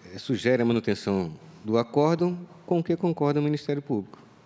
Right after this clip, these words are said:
pelo conhecimento do recurso, por ser próprio e tempestivo, para que, no mérito, lhe seja negado o provimento.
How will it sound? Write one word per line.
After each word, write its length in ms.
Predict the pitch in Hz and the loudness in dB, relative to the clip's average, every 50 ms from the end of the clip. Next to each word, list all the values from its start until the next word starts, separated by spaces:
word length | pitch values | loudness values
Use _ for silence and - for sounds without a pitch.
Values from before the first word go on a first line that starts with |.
| - - | -14 -8
pelo 140 | - 107 104 | -6 -6 -4
conhecimento 580 | - 117 110 107 - - 110 117 147 156 160 160 | -2 -2 -2 -2 -2 -2 0 0 0 0 -2 -2
do 60 | 139 | -4
recurso, 480 | 117 117 117 - 147 156 165 156 - - | -4 -4 -4 -6 -8 -8 -8 -8 -10 -12
por 140 | - 120 | -12 -10
ser 160 | - - 117 - | -6 -4 -4 -6
próprio 380 | - - - 117 117 - 120 | -4 -2 0 0 0 0 -2
e 40 | - | -2
tempestivo, 540 | 120 117 123 131 120 - - 156 160 165 165 - - - - - - - - - - - - - - - | -2 0 0 0 -2 0 -2 -2 -2 -4 -6 -14 -16 -20 -20 -20 -20 -20 -20 -20 -20 -20 -20 -12 -4 0
para 260 | 123 123 123 123 117 | 0 2 2 2 -2
que, 180 | - - 127 | -2 -2 0
no 140 | 123 147 156 | 2 2 4
mérito, 400 | 135 120 120 123 131 135 - 151 | 4 4 4 4 2 0 -2 -4
lhe 140 | 139 131 131 | -2 -2 -4
seja 440 | - - - - - 131 127 127 135 | -4 -6 -6 0 0 2 2 2 2
negado 400 | 127 120 113 101 110 113 113 113 | 2 0 0 -2 -2 -4 -4 -4
o 40 | - | -6
provimento. 600 | - 143 143 135 131 104 90 80 78 - - | -4 -4 -2 -2 -2 -4 -4 -6 -8 -10 -18